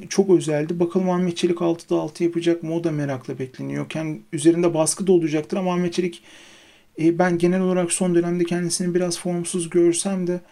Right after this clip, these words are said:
bu tip koşularda çok rahat at biniyor.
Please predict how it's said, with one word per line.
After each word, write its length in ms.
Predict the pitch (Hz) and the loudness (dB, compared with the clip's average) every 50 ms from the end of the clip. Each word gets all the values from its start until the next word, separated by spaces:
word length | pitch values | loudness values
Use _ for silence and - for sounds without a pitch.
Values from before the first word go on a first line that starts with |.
| _ _ _ _ _ _ _ _ - | _ _ _ _ _ _ _ _ -16
bu 240 | 135 143 147 170 170 | -12 -6 -4 -2 -2
tip 200 | - 208 214 - | -2 -2 0 2
koşularda 480 | 190 170 170 - 180 165 151 147 160 | 2 2 2 2 0 0 0 0 -4
çok 280 | - - 165 - - - | -4 -2 -4 -4 -4 -2
rahat 220 | 151 139 135 - | -4 -4 -4 -4
at 220 | 143 139 135 - - | -8 -8 -8 -8 -10
biniyor. 440 | 135 131 131 127 127 123 123 135 | -10 -8 -8 -6 -6 -6 -6 -8